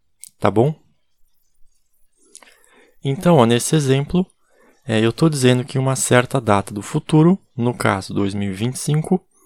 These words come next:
eu vou ter completado três anos de prática de violão, tá bom?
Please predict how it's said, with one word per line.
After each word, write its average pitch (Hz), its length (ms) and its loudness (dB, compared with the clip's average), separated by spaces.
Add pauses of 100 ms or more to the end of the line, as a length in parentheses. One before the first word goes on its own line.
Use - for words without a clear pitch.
(400)
eu 139 140 2
vou 165 120 0
ter 147 160 0
completado 131 680 -2
três 151 420 0
anos 131 240 0
de 139 100 -4
prática 117 480 -2
de 127 100 -8
violão, 123 480 0 (1040)
tá 98 120 -6
bom? 147 260 4